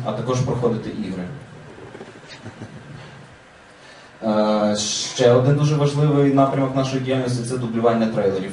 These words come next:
Е, починалося із закадрових перекладів, тепер ми навчилися їх, е, повністю дублювати. Зараз я вам продемонструю приклад.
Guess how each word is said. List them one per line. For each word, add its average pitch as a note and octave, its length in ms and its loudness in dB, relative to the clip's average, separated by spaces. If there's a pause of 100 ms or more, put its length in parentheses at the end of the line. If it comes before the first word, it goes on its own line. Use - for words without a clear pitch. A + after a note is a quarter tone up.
(140)
Е, - 20 -2
починалося B2 640 0
із A2+ 220 -4
закадрових A#2 840 -2
перекладів, C#3+ 540 0
тепер B2+ 360 -2
ми A2+ 60 -2
навчилися A#2+ 540 -4
їх, G#2+ 220 -4 (100)
е, G2 40 -8 (120)
повністю A#2 380 -2
дублювати. G#2+ 480 -4
Зараз A2 320 -8
я A2 60 -2
вам G#2 100 -4 (360)
продемонструю A#2 600 0
приклад. F#2+ 360 -4